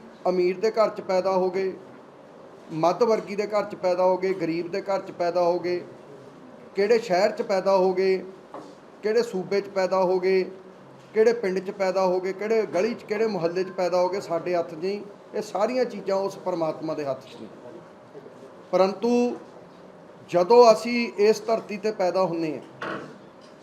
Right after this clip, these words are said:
ਸਾਨੂੰ ਮਾਣ ਹੈ ਕਿ ਅਸੀਂ ਭਾਰਤ ਦੀ ਧਰਤੀ 'ਤੇ ਪੈਦਾ ਹੋਏ, ਜਿੱਥੇ ਦੇ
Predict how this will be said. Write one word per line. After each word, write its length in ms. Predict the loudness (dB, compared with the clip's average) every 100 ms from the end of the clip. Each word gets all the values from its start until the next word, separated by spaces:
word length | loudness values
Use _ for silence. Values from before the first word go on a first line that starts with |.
| -20 -20 -20 -20 -20
ਸਾਨੂੰ 600 | -4 2 2 2 0 0 -6 -16 -10
ਮਾਣ 420 | -2 2 4 4
ਹੈ 200 | 2 0 -4
ਕਿ 120 | -2 -2
ਅਸੀਂ 180 | -2
ਭਾਰਤ 340 | -2 0 2 0
ਦੀ 140 | -6
ਧਰਤੀ 360 | -4 -4 -4 -8
'ਤੇ 140 | -6
ਪੈਦਾ 300 | -2 0 2
ਹੋਏ, 340 | 2 2 0 -4 -12 -20 -20 -20 -20 -4
ਜਿੱਥੇ 380 | -4 0 2 4
ਦੇ 340 | 4 4 2